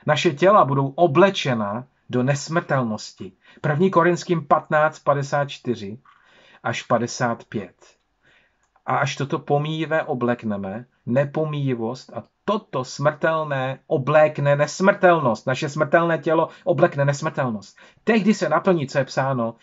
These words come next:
„Smrt je pohlcena, přišlo vítězství.“ Kde je teď, smrti, to tvé vítězství? Kde je teď, peklo, ta tvá zbraň?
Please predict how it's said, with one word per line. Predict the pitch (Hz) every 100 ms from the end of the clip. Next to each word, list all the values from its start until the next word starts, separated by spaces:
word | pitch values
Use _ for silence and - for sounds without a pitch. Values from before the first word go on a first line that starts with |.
| _
„Smrt | - - 160 143
je | 180
pohlcena, | 160 147 - 143 131 127 _ _
přišlo | - 139 - 139
vítězství.“ | 135 143 139 120 104 - _ -
Kde | 127 107 165
je | 185
teď, | 185 170
smrti, | 151 143 147
to | 139 131
tvé | 135
vítězství? | 123 120 117 - 113
Kde | 101 131
je | 139 139
teď, | 131 -
peklo, | 127 120 113
ta | 110 104
tvá | 107 101
zbraň? | 95 104 98